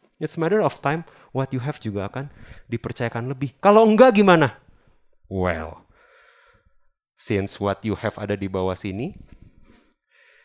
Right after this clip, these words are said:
kalaupun Tuhan nggak kasih promosi, it doesn't change who you are. Orang-orang ini yang bilang,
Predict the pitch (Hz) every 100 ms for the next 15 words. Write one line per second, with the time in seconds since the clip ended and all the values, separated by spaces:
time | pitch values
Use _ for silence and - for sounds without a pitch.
0 | _ _ 147 160 180 - 285 262 196 208
1 | 170 156 143 127 131 143 - 120 120 226
2 | - 156 165 - - - _ 117 113 123
3 | 135 139 - 110 107 120 - _ _ _
4 | - 107 104 110 _ _ _ _ _ _
5 | 95 95 98 113 _ _ _ _ _ _
6 | - 87 87 - _ _ _ _ _ _
7 | _ 110 110 107 113 113 147 143 127 113
8 | 110 139